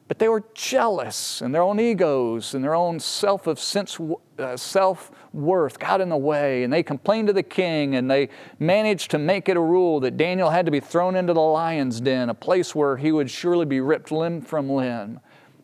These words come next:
But God supernaturally protected him. And those very leaders,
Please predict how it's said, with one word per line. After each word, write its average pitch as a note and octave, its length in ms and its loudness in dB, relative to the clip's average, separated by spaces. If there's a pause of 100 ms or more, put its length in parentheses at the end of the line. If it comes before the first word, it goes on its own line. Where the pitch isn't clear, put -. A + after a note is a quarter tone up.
(120)
But C3+ 140 0
God E3+ 280 2
supernaturally E3+ 720 0
protected D3 600 -4
him. A#2+ 300 -8 (580)
And C3 100 0
those C#3+ 220 2
very F3+ 460 2 (100)
leaders, C3+ 920 0